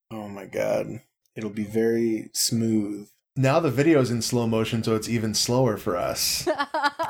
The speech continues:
Speaker 1: Oh yeah, look at that.
Speaker 3: I'm gonna say slowing this video down actually doesn't change the vibe that much.
Speaker 1: Yeah.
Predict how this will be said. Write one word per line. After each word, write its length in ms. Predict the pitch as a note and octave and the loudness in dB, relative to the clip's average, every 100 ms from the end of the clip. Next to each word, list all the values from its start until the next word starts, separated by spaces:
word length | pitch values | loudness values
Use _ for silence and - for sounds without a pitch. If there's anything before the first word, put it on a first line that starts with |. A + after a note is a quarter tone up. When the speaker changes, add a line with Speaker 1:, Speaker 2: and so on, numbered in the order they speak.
| D4+ | -2
Speaker 1:
Oh 200 | A3 - | -2 -2
yeah, 320 | A#2+ A2 B2 G#2+ | -2 -2 -2 -4
look 160 | A2 | -8
at 100 | B2 | -10
that. 400 | - G#2+ C3 F#2 - _ _ - | -4 0 0 -2 -10 _ _ -12
Speaker 3:
I'm 120 | B3+ | -8
gonna 180 | D4 D4 | -6 -6
say 360 | D4 D4+ C#4+ A3 | -4 -2 -2 -6
slowing 440 | - C4+ C#4+ C#4+ | -6 -4 -4 -4
this 220 | B3+ - - | -6 -8 -12
video 380 | G#3 A3+ B3 A3 | -6 -4 -2 -2
down 540 | G3 F#3+ F#3 F3+ F3+ - | -4 -4 -4 -8 -10 -8
actually 360 | G3+ G3+ A3+ | -8 -6 -10
doesn't 400 | G3+ F#3+ F#3+ F#3 | -4 -6 -6 -14
change 580 | - A3 F#3+ F#3+ F#3+ - - _ - - _ | -10 -8 -8 -10 -12 -16 -20 _ -20 -20 _
the 280 | F3+ F3+ F#3 | -12 -8 -8
vibe 440 | E3+ F3+ F#3 F3+ E3+ | -4 -2 -2 -4 -10
that 260 | D#3 - | -10 -10
much. 520 | E3+ D3+ - - - - | -12 -14 -14 -16 -16 -6
Speaker 1:
Yeah. 560 | B2 F3+ F#3 G2 - | -2 0 0 -2 -8